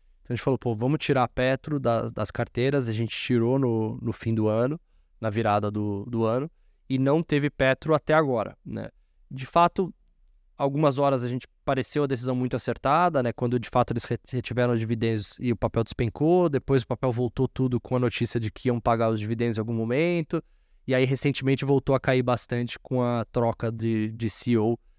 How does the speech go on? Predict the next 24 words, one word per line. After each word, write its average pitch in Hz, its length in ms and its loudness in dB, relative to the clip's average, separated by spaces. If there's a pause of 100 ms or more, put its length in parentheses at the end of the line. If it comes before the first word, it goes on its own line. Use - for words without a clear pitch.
(260)
né, 107 160 0
do 107 140 0
Jean 110 160 0
Paul 110 180 0
Prats 107 360 2
pra, 107 520 0
pra 117 140 0
Magda, 110 640 0
é, 104 320 -2
Chambriand. 110 480 -2 (720)
É, 107 300 -4
e 165 100 2
aí 170 80 6
a 160 40 4
gente 165 200 -2
decidiu 151 680 -2 (440)
voltar 127 560 0
a 123 40 0
ter - 220 -2
Petro 127 340 -2
nas 127 160 2
carteiras. 107 640 -4 (200)
Por 180 120 -2
quê? 113 220 0